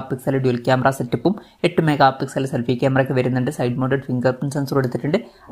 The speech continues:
അയ്യായിരം എച്ചിന്റെ ബാറ്ററി ഒക്കെ കൊടുത്തിട്ടുണ്ട്. പിന്നെ ഏകദേശം ഇതിനടുത്ത് വരുന്ന ഫീച്ചേഴ്സുമായിട്ട് Lava Yuva ത്രീ എന്നുള്ള സ്മാർട്ട് ഫോൺ വരുന്നുണ്ട്. അതിലാണെങ്കിൽ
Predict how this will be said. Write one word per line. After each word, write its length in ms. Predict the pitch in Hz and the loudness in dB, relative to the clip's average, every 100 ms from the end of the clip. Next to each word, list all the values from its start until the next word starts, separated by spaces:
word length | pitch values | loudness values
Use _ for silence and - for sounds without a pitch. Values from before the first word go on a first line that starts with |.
| 208 | 2
അയ്യായിരം 360 | 196 165 143 | 4 2 0
എച്ചിന്റെ 240 | 135 147 131 127 | -2 -2 2 2
ബാറ്ററി 300 | 120 120 127 | 2 0 -2
ഒക്കെ 120 | 127 123 | 0 2
കൊടുത്തിട്ടുണ്ട്. 500 | 120 117 - 117 117 - - - - | 2 0 0 2 2 -2 -14 -20 4
പിന്നെ 160 | 151 139 131 | 4 6 4
ഏകദേശം 340 | 135 147 180 151 | 2 2 0 2
ഇതിനടുത്ത് 360 | 147 143 131 165 | 4 4 4 4
വരുന്ന 180 | 160 156 147 | 4 2 2
ഫീച്ചേഴ്സുമായിട്ട് 520 | 127 135 143 131 147 135 | 2 2 2 2 4 4
Lava 260 | 127 127 143 | 4 4 2
Yuva 200 | 131 131 139 - | 2 2 0 0
ത്രീ 140 | 170 160 | 0 2
എന്നുള്ള 200 | 143 139 | 2 4
സ്മാർട്ട് 240 | 139 131 127 | 6 6 4
ഫോൺ 100 | 135 131 | 2 4
വരുന്നുണ്ട്. 300 | 127 135 151 151 | 2 2 4 4
അതിലാണെങ്കിൽ 420 | 160 170 139 139 | 4 4 4 0